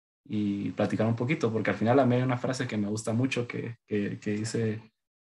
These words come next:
eh, "Perder los miedos aprendiendo". Y creo que esta es una de las, de las razones por las que,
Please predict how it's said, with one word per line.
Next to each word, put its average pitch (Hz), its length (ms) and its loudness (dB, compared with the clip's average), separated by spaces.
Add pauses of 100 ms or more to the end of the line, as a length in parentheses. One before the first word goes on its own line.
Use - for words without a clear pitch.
(160)
eh, 101 140 -4
"Perder 113 380 6
los 117 180 8
miedos 143 320 4
aprendiendo". 113 640 2 (120)
Y 107 80 -8
creo 120 200 2
que 120 80 0
esta 113 140 2
es 117 80 0
una 120 160 4
de 120 60 6
las, 107 280 0
de 107 120 2
las 98 120 2
razones 110 380 -2
por 110 140 -4
las 104 200 -2
que, 113 320 -10